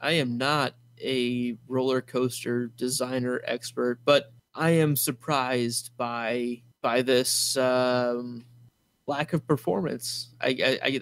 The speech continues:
I think is the best way to say it. If, if there was that high of a worry factor in the, the maintenance of it within three weeks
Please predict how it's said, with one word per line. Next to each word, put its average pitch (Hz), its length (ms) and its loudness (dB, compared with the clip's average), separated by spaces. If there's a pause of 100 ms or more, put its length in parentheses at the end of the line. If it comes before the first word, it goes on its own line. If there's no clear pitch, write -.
I 143 40 2
think 170 240 0
is 151 140 4
the 147 100 4
best 127 380 2
way 135 160 4
to 139 80 0
say 156 300 0
it. 135 200 0
If, 135 240 -2 (500)
if 147 200 0
there 170 160 6
was 160 220 4
that 143 440 -2 (180)
high 147 720 0
of 135 460 2 (220)
a 127 680 0 (140)
worry 135 720 0 (140)
factor 127 680 -4 (800)
in 147 600 2 (340)
the, 226 240 0
the 147 140 6
maintenance 131 1040 0
of 123 200 -2
it 147 220 0
within 165 420 2
three 165 480 0
weeks 175 540 -2